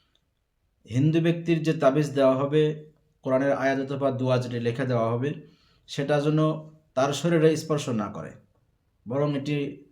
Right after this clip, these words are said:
পবিত্র কাপড়ে বা পবিত্র কাপ-, আহ, কাগজে মুড়িয়ে এটা তাকে ব্যবহার করতে দিতে হবে, তার গায়ে যেন স্পর্শ না করে।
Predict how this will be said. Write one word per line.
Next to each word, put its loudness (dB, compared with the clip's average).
পবিত্র -4
কাপড়ে 2
বা 0
পবিত্র -4
কাপ-, -2
আহ, -6
কাগজে -2
মুড়িয়ে -2
এটা -4
তাকে -4
ব্যবহার -2
করতে -6
দিতে -4
হবে, -2
তার -2
গায়ে 2
যেন -2
স্পর্শ -8
না -10
করে। -18